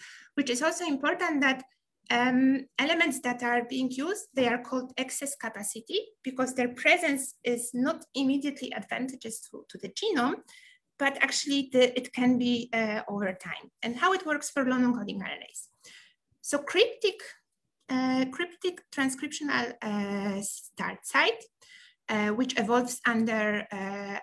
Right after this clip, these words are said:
under, um, like, which evolves neutrally, uh, can, which is intergenic also, uh, can promote transcription, uh,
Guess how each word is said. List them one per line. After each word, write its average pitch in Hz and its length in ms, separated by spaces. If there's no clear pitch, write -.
under, 220 640
um, 185 720
like, 220 140
which 226 280
evolves 226 360
neutrally, 214 640
uh, 240 460
can, 320 260
which 254 180
is 247 140
intergenic 220 580
also, 208 260
uh, 240 400
can 359 260
promote 277 460
transcription, 247 800
uh, 247 840